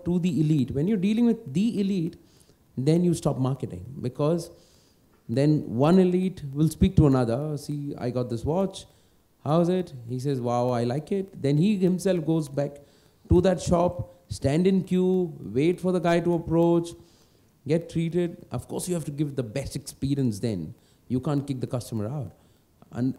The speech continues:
it's all backed up by the right customer experience, right brand perception,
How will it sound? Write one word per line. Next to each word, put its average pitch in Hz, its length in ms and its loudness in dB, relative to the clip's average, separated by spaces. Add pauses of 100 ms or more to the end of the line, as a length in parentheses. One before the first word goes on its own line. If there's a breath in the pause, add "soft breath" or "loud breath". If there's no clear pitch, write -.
it's 127 140 -6
all 170 140 0
backed 127 400 -4
up 123 140 -4
by 120 120 -2
the 117 100 -4
right 117 260 -4 (120)
customer 120 400 -8
experience, 127 760 -6
right 101 280 -6
brand 107 300 -4
perception, 135 840 -4